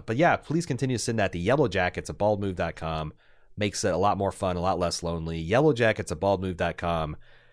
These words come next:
If you'd like to know what else we're doing, uh, for example, we're putting Picard to bed over the next week or two.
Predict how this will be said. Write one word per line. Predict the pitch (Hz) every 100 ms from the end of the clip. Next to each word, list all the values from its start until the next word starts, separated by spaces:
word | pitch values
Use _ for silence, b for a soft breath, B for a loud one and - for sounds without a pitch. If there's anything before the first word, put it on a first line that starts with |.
| b
If | -
you'd |
like | 131
to | 143
know | 143
what | 131
else | 135 -
we're | 165
doing, | 156 160 175 190 - - -
uh, | 101 98 95 95 95
for | - 95
example, | 104 120 135
we're | 127
putting | 123 98 95
Picard | 95 113 113 113
to |
bed | 95 110 117
over | 113
the | 107
next | 110 110 -
week | 113
or | 113
two. | - 123 120